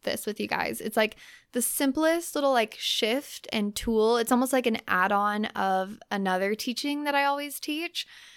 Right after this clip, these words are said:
Um, but, <sighs> okay, I'll just tell you. I'll just get into it. So if you've listened to, I'm pretty sure it's my episode around self-doubt, I talk about naming the bitch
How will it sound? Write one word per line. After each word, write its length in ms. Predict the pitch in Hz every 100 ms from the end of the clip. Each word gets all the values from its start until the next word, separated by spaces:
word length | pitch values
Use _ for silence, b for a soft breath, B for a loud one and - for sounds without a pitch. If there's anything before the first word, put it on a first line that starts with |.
| B -
Um, 540 | 233 220 208 208 208 - - _ _ _ _ _ _ - 226 - _ _
but, 360 | 262 240 - - _ _ _ _ _ _ _ -
<sighs> 760 | - - - _ _ - -
okay, 180 | 262 -
I'll 200 | - 214
just 180 | 247 247
tell 180 | 240 -
you. 60 |
I'll 120 | 76 220
just 180 | 220
get 100 | 226
into 200 | 196 190
it. 140 | 208 - _ _ _ _ _ - - 269
So 420 | 240 269 240 233 226 B B B B B B B _ _ _ _ _ _ _ _
if 200 | 285 302
you've 140 | 349
listened 340 | 294 254 269 247
to, 360 | - 220 214 214
I'm 100 | 214
pretty 160 | 233
sure 140 | 226 233
it's 80 | 233
my 200 | 226 -
episode 380 | 208 214 202
around 380 | 202 196 190 196
self-doubt, 800 | - 196 - 220 202 180 202 285 -
I 140 | 220
talk 460 | 220 - 240 277 -
about 640 | - 233 208 196 196 202 B B B -
naming 880 | 226 240 277 294 302 294 302 - 247
the 120 | 220
bitch 520 | 202 196 202 - -